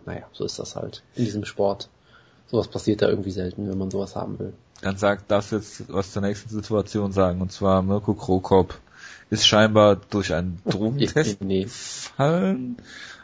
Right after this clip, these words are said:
Speaker 2: hat zugegeben, Wachstumshormone genommen zu haben, und Ben Rothwell wollte gegen Hamilton antreten, ist dann abgelehnt worden, dann hat sich Ben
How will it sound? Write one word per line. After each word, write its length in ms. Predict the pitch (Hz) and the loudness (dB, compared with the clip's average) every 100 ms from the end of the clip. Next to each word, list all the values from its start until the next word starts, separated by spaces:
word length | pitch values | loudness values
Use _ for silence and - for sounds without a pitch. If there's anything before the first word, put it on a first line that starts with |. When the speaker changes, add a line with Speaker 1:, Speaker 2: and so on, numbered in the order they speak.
| - | -16
Speaker 2:
hat 400 | - 127 147 - | -2 4 4 2
zugegeben, 880 | - - 156 180 151 151 160 147 107 | -8 -4 -4 -4 0 4 4 4 0
Wachstumshormone 1300 | 101 180 - - 202 277 - - 190 180 190 190 196 | 0 0 -2 -4 -8 -8 -12 -8 -6 -4 -4 -2 -4
genommen 420 | 185 170 170 180 | -6 -4 -6 -6
zu 200 | - 180 | -4 -2
haben, 380 | 165 170 170 170 - - - - | 0 0 0 -4 -8 -16 -16 0
und 220 | 147 135 - _ - | 2 2 -6 _ 4
Ben 300 | 147 156 - - _ _ _ _ - | 4 4 -6 -20 _ _ _ _ -2
Rothwell 760 | 120 147 - - 131 135 135 - | 4 4 2 2 4 4 2 -4
wollte 500 | 104 117 131 156 147 | -4 4 4 4 0
gegen 320 | 131 123 104 | 2 2 0
Hamilton 580 | - - 139 180 190 - | -6 0 4 6 4 0
antreten, 760 | - 202 202 - 208 214 269 - - - - - - | -4 -4 -4 0 0 0 -6 -14 -16 -20 -20 -18 -2
ist 280 | 143 - 139 | 0 2 4
dann 240 | 113 107 - - _ _ _ _ | 4 2 -10 -20 _ _ _ _
abgelehnt 680 | 135 135 - 175 196 226 208 | 2 2 2 2 2 0 -2
worden, 260 | 214 220 220 | 2 2 2
dann 140 | 151 | 0
hat 120 | 139 143 | 0 -2
sich 200 | 143 - | -6 0
Ben 360 | 135 131 - | 0 0 -8